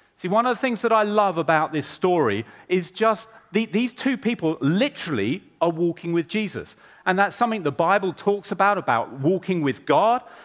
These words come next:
Um, you'll often hear Christians talking about their walk with God as a way of describing their spiritual life with Jesus. And it is definitely good for us to do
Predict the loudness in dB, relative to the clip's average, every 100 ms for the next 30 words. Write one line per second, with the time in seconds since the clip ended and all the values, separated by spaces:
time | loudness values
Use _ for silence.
0 | -4 -2 0 2 2 0 -2 -2 -2 -2
1 | -2 -2 -6 -2 -2 -2 -2 2 2 4
2 | 0 0 0 0 0 -2 -4 0 2 4
3 | 2 0 -4 0 0 2 -2 -2 -6 -6
4 | -14 -6 0 2 2 0 -2 -4 -6 -8
5 | -10 -18 0 0 0 -6 -2 0 0 -4
6 | -4 0 2 2 0 -6 -18 _ _ -6
7 | -4 -4 -6 -6 -4 -6 -14 -18 -20 -20
8 | _ _ _ _ _ 0 2 2 0 -2
9 | 2 0 0 -6 -4 -2 -2 -2 -2 -2
10 | -2 0 0 -4 -2 0